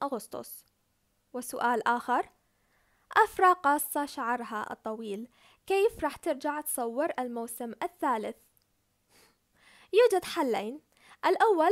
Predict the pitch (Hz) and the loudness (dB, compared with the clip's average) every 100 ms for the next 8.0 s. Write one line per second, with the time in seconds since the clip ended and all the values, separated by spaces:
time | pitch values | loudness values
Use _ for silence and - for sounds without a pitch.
0 | 480 302 330 311 254 277 - 247 262 370 | 2 0 0 2 2 0 -2 0 2 2
1 | 302 - 269 254 - 269 240 233 311 - | -4 -4 -2 -2 -4 -4 -4 -4 -6 -4
2 | - 302 220 220 494 - _ - 453 466 | -2 0 2 2 0 -6 _ 0 2 2
3 | 370 320 349 370 392 _ - - 214 214 | 0 0 0 2 0 _ -10 -4 -2 -4
4 | 220 220 _ _ _ - 269 277 392 - | -6 -12 _ _ _ 2 4 6 4 -4
5 | - - 311 285 294 - 285 262 233 220 | -20 0 0 0 -4 -4 -6 -6 -4 -2
6 | 302 453 392 370 330 277 302 330 262 240 | 2 2 2 0 0 -2 -4 -6 -6 -4
7 | 240 226 226 - - 403 370 294 302 | -4 -2 -4 -6 -4 -2 -2 -4 -4